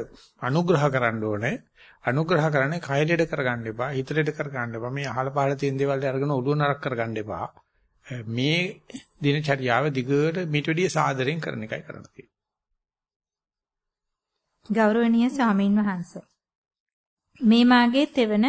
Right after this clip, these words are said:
Speaker 2: කමඨහන් වාර්තාවයි. පර්යංකය. ඔබ වහන්සේගේ උපදෙස් පරිදි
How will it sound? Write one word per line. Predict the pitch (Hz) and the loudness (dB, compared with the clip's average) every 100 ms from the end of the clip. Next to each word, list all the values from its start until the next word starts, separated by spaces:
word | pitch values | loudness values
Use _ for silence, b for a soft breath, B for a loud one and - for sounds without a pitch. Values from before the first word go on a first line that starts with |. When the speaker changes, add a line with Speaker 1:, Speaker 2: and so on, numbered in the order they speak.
| 330 | 0
Speaker 2:
කමඨහන් | - 233 208 208 208 214 | 0 4 4 4 4 6
වාර්තාවයි. | 247 214 175 185 180 175 175 - _ _ _ _ _ _ _ | 6 2 0 -4 -4 -4 -8 -10 _ _ _ _ _ _ _
පර්යංකය. | 226 196 190 180 175 190 180 - _ _ _ _ _ | 2 4 2 0 0 -2 -6 -10 _ _ _ _ _
ඔබ | 233 | 4
වහන්සේගේ | 240 262 262 269 269 262 240 269 285 | 6 8 6 4 4 4 4 4 2
උපදෙස් | 220 202 214 214 | 2 2 2 2
පරිදි | - 202 190 180 | 0 0 0 -2